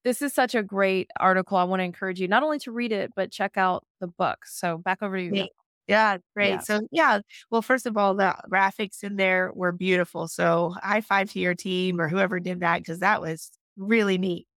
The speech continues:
Speaker 2: But yeah, you can just search for me by The Best Robot Wins. My website is intent and impact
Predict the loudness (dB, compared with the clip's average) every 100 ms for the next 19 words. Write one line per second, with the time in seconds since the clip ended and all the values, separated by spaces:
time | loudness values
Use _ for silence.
0 | -4 -2 2 2 0 -10 -10 -6 -2 0
1 | 0 -2 -2 -4 0 2 2 0 -2 -2
2 | 0 -2 2 2 2 2 2 -2 -8 -4
3 | 0 2 2 2 0 -2 -2 0 -2 -8
4 | -6 -6 -4 -2 -2 -4 -2 0 0 -2
5 | -6 -6 -4 -2 -2 -2